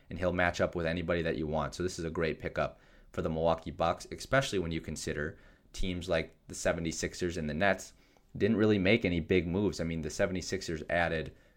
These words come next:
George Hill to be one of their backup point guards, but, I mean, the Bucks, I think, added a bigger piece with P J Tucker than the seventy-sixers or the Nets did. So this is a good move for the Milwaukee Bucks here. And then a couple of quick ones. The Los Angeles Clippers acquire Rajon Rondo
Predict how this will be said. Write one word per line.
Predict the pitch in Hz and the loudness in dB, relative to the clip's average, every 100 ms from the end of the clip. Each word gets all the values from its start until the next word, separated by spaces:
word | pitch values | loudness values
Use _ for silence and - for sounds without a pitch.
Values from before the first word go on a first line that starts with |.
| - | -18
George | - 92 82 71 | -4 2 2 2
Hill | - 98 80 82 | 4 4 4 2
to | - | -2
be | 80 80 | -2 0
one | 80 | 0
of | 73 | -2
their | |
backup | 69 80 80 80 - | 2 2 2 -2 -2
point | 82 85 | -4 -2
guards, | - 113 123 | 0 0 0
but, | 85 76 - - - _ - | -2 -2 -4 -20 -20 _ -6
I | |
mean, | 85 82 | -2 -2
the | |
Bucks, | 76 98 92 90 | 4 4 4 0
I | |
think, | 82 85 76 - - | 0 -2 -6 -4 2
added | 82 78 | 4 4
a | 73 | 0
bigger | 71 82 78 | 2 2 2
piece | - 82 71 - - | 0 -4 -4 -6 -6
with | 87 80 | -4 -2
P | - 82 | -2 0
J | 76 | 0
Tucker | - 80 98 90 | 0 -2 0 -2
than | 78 | -4
the | 71 | -4
seventy-sixers | 82 76 76 - 69 - 71 69 | -2 -2 -4 -6 -8 -6 -6 -4
or | - 76 | -2 0
the | 69 | -2
Nets | 67 67 - | -4 -6 -8
did. | - - | -14 -6
So | 92 | -2
this | 90 | -2
is | 87 | -2
a | 80 | 0
good | 82 | 0
move | 71 71 69 - - - _ | 0 -2 -2 -8 -18 -20 _
for | - | -6
the | 80 | -4
Milwaukee | 71 71 73 - | -2 -4 -6 -8
Bucks | 71 65 - | -10 -10 -10
here. | - - _ _ - _ _ _ _ - 101 | -12 -14 _ _ -20 _ _ _ _ -12 -4
And | |
then | 87 | -2
a | 78 | 2
couple | 107 - 101 | 2 4 4
of | - | 2
quick | 113 98 | -2 0
ones. | 110 107 107 - - - _ | 0 -2 -4 -12 -20 -20 _
The | 92 | 2
Los | 92 92 - | 6 6 4
Angeles | 104 98 92 | 0 2 0
Clippers | - 110 101 104 98 - | 0 0 4 6 4 2
acquire | - 92 82 76 | -2 2 2 2
Rajon | 80 85 87 87 76 | 0 0 0 0 0
Rondo | 80 90 101 107 110 120 | 0 2 2 2 0 -2